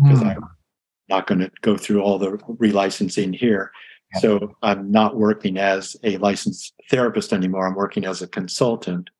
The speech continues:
Speaker 1: And as part of that, I don't work with anybody more frequently than, like, once a month or so.
Speaker 2: Hmm.
Speaker 1: Also, I'm an old guy heading into retirement. And so I'm starting to reduce my hours. And so if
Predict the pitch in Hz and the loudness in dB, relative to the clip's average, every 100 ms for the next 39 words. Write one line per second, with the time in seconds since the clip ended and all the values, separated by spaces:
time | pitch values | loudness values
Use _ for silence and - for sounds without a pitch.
0 | _ _ _ _ _ - 107 101 98 95 | _ _ _ _ _ -6 -2 -2 -2 -4
1 | 101 - _ _ _ _ _ - 95 - | -6 -16 _ _ _ _ _ -10 -10 0
2 | 123 113 98 98 98 95 104 101 _ 107 | 2 4 2 0 -2 -2 -2 -4 _ -4
3 | 98 101 98 95 92 95 98 95 95 92 | -2 -2 0 0 0 -2 -2 -2 -4 -2
4 | 107 - 98 98 95 101 98 95 - - | -2 -2 -4 -4 -4 -2 -2 -2 -6 -2
5 | 104 92 - 92 87 90 - 98 - 90 | -2 0 -4 -2 -2 -4 -8 -6 -4 -6
6 | 90 - _ - - 101 98 - 113 113 | -8 -14 _ -20 -16 -12 -4 2 2 2
7 | 101 101 98 98 98 101 - 90 92 95 | 2 2 0 -2 0 0 -2 -6 -4 -6
8 | 95 _ 101 101 95 104 104 98 92 92 | -8 _ 0 0 -2 -4 -4 -2 -4 0
9 | 113 107 101 104 - - - - - _ | 2 4 2 -6 -10 -16 -16 -16 -20 _
10 | - 98 92 - 92 92 92 - _ - | -2 0 -2 2 2 4 0 -4 _ -6
11 | - 107 101 98 98 92 101 110 95 107 | 2 2 2 0 -2 -2 -2 0 4 4
12 | 104 113 98 98 95 98 98 95 - _ | 4 0 0 2 0 2 0 -2 -10 _
13 | _ _ _ _ - 107 98 98 95 - | _ _ _ _ -4 -2 0 -4 -2 0
14 | 104 104 113 107 | 0 2 2 2